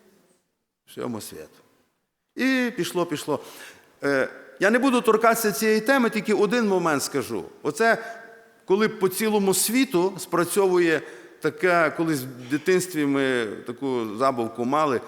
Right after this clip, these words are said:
поломаного телефону ефект. Не факт, що те, що сказала перша людина, те саме почує людина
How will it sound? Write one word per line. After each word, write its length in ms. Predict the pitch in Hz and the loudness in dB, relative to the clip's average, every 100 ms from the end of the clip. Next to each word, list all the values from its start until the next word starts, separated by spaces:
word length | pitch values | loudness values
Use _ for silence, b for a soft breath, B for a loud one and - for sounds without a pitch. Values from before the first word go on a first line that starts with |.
| B - | B -4
поломаного 600 | 143 151 156 139 131 123 | 0 0 2 0 0 0
телефону 680 | 123 120 117 131 135 107 82 | -2 -2 -2 -2 0 0 -2
ефект. 520 | 95 113 90 - - - _ _ _ _ _ _ _ _ _ - | -2 -2 -2 -6 -20 -20 _ _ _ _ _ _ _ _ _ -4
Не 640 | 160 185 190 180 165 - - - - | 2 4 4 4 2 -4 -12 -18 -4
факт, 280 | 214 240 - | 0 2 0
що 200 | - 175 | -2 -2
те, 220 | 214 214 | 2 0
що 200 | - 185 | 0 -2
сказала 540 | 180 175 156 175 165 | -2 -2 0 2 2
перша 460 | - 175 208 - 160 | 0 -2 -2 -2 -2
людина, 440 | 131 113 104 78 - - - _ _ - | -2 -2 -4 -4 -12 -20 -20 _ _ -4
те 120 | 143 | -2
саме 360 | - 180 180 | 2 0 0
почує 500 | 151 135 - 151 135 | -4 -6 -4 -4 -2
людина 500 | 123 123 131 165 139 | -2 -4 -4 -6 -6